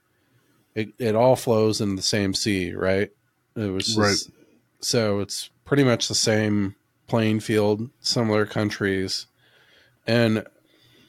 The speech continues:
Speaker 1: really a, you have the Eastern Orthodox,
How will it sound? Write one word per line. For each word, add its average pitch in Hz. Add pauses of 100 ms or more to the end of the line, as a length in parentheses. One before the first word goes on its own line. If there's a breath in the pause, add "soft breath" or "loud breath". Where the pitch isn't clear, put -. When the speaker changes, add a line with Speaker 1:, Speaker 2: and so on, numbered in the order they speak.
(880 soft breath)
Speaker 1:
really 120
a, 113 (640)
you 127
have 127
the 120
Eastern 131
Orthodox, 110